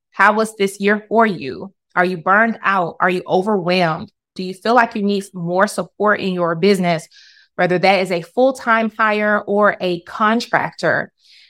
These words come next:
Take a look at that, and that ties into your bookkeeping to see, are you able to afford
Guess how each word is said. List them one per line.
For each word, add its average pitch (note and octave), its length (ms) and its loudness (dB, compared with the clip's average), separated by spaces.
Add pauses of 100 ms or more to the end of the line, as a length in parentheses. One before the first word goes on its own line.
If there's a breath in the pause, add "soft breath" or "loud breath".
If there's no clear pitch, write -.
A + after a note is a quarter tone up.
Take C4+ 220 -2
a C#4 40 4
look B3 300 0
at G3 240 -2
that, D#3+ 400 0
and G3 580 0 (240)
that G3+ 240 0 (260)
ties G3 460 2
into A#3+ 380 0
your F#3 160 4
bookkeeping G3 720 0
to G3+ 140 -6
see, G3 440 -2
are G3+ 120 2
you G#3 160 -2
able A#3 340 0
to A#3+ 180 -8
afford E3 720 0